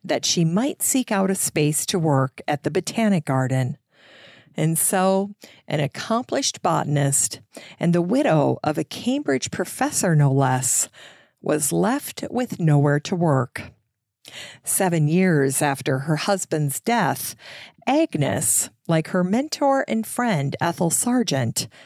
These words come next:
set up a home laboratory in the back of her house over the kitchen. Agnes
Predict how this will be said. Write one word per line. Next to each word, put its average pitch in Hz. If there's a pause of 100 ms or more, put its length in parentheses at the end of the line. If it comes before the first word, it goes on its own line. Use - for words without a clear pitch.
(220)
set 277
up 294
a -
home 247
laboratory 147 (220)
in 151
the 147
back 165
of 214
her 247
house 139
over 147
the 180
kitchen. 135 (1000)
Agnes 156